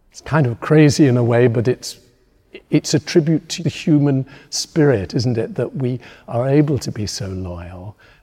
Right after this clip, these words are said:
And you've seen this before, Dan, I know you must have done. And any of the others like me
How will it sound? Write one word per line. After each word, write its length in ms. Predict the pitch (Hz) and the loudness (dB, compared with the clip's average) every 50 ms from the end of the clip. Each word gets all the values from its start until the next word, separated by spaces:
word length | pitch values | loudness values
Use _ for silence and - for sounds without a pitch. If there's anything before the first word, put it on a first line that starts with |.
| _ _ - | _ _ -6
And 440 | 127 120 110 107 110 113 113 113 - _ - - _ _ _ _ _ _ _ - 226 | -4 -2 -2 -2 -2 -2 -4 -4 -8 _ -20 -20 _ _ _ _ _ _ _ -12 -4
you've 300 | - 131 151 151 127 - | 2 4 4 4 4 2
seen 320 | - - - 147 143 139 123 | 0 0 2 2 2 2 2
this 160 | 120 - - | 0 -2 -4
before, 520 | - 117 98 - - 139 127 123 113 98 - - _ - _ _ _ - - | -6 -8 -8 -6 -4 -4 -4 -4 -4 -6 -10 -14 _ -20 _ _ _ -20 -18
Dan, 300 | - 101 92 92 90 90 90 | -14 -12 -12 -10 -12 -12 -12
I 100 | 92 95 | -12 -10
know 540 | 92 98 104 113 113 110 98 85 82 85 - | -8 -6 -4 -2 -2 -2 -2 -6 -8 -12 -12
you 120 | - 98 95 | -10 -8 -6
must 320 | 104 110 120 - - - | -4 -4 -4 -4 -6 -10
have 140 | - 92 - | -14 -16 -14
done. 300 | - 98 95 101 101 - _ _ _ _ _ _ _ _ _ _ - | -14 -16 -16 -16 -18 -20 _ _ _ _ _ _ _ _ _ _ -8
And 300 | 113 117 113 107 107 - - - | -4 -4 -2 -2 -4 -6 -4 0
any 300 | 139 139 143 139 139 139 | 2 2 4 4 4 4
of 220 | 131 113 - - | 2 0 -2 -4
the 140 | - 127 117 | -4 -2 -2
others 300 | 113 113 110 117 110 - | -2 -2 -4 -4 -6 -6
like 300 | 131 110 104 113 - - | -6 -8 -8 -8 -10 -8
me 340 | - 117 113 110 107 104 101 | -6 -4 -2 -2 -2 -4 -6